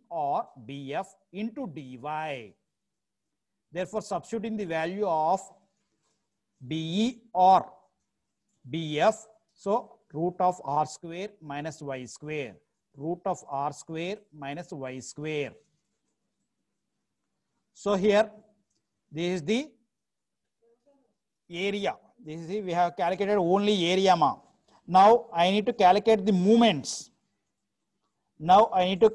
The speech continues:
calculate the moment, that is nothing but area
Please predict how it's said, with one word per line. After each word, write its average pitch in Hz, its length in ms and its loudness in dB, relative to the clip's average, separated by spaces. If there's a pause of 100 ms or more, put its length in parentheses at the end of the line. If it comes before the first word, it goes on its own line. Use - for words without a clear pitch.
calculate 190 420 2
the 196 60 0
moment, 185 460 2 (200)
that 151 140 -4
is 147 120 -6
nothing 190 360 -4
but 220 260 4 (920)
area 226 680 6